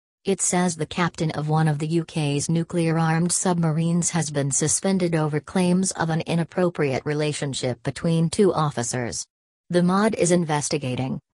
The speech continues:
the paper says. The Sun front page.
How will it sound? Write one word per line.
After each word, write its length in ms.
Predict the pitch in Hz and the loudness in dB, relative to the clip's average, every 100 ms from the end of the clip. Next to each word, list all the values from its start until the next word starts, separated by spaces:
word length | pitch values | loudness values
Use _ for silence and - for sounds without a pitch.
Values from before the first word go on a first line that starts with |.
| - | -10
the 100 | 143 | -6
paper 360 | - 135 - | -4 -2 -2
says. 600 | 160 - 160 139 120 - - _ _ _ _ _ _ | -2 0 -2 -2 -4 -6 -6 _ _ _ _ _ _
The 160 | 165 170 | 0 2
Sun 400 | - 185 170 170 | 2 0 -2 -4
front 400 | - 175 175 - | -2 0 0 -2
page. 580 | 185 160 139 131 - | 0 0 -2 -6 -12